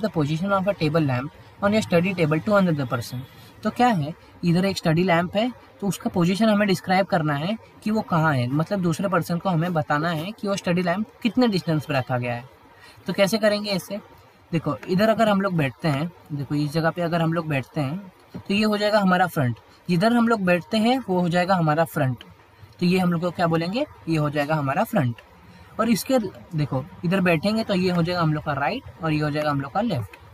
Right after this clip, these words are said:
तो क्या हो जाएगा, ये हो जाएगा हम लोग का left। तो अगर मेरे को describe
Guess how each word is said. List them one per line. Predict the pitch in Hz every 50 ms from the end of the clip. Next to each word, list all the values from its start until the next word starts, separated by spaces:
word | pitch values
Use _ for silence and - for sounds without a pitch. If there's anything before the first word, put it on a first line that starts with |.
| - -
तो | -
क्या | 175 208 208
हो | 208 202
जाएगा, | 190 202 208 214 262 311 - - - - - -
ये | 180
हो | 175 175 160
जाएगा | 156 160 160
हम | 156 151 147
लोग | 147 151
का | - 202
left। | 202 190 151 117 113 - - - - - - _ - - - - _ _ -
तो | 220 220
अगर | 226 240
मेरे | 226 220 226
को | 226 233
describe | 202 196 175 - - 202 208 233